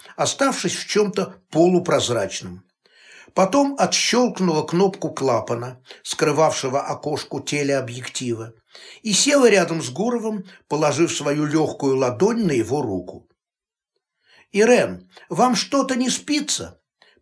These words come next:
Приоткрыв глаза, чуть улыбнулся Гуров. "Наверное, я чуточку пьяна". На её лице появилась зовущая улыбка,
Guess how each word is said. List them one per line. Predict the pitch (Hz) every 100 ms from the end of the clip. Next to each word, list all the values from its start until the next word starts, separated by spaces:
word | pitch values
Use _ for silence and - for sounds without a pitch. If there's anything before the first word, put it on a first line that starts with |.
| 160
Приоткрыв | 175 143 - 165 135
глаза, | 135 156 143 233
чуть | - 196 185
улыбнулся | 143 139 123 156 135 -
Гуров. | 117 113 98 92 _ _ _ _ _ _ _ _ _ -
"Наверное, | 240 226 233 196 190 170 - -
я | 156 165 185
чуточку | 175 170 160 - 143
пьяна". | 127 135 131 101 87 - _ _ _ - - _
На | 147
её | 170 151 175
лице | 165 160 233 233
появилась | 175 151 139 165 143
зовущая | 107 147 123 180 175 156 151
улыбка, | 143 123 113 - -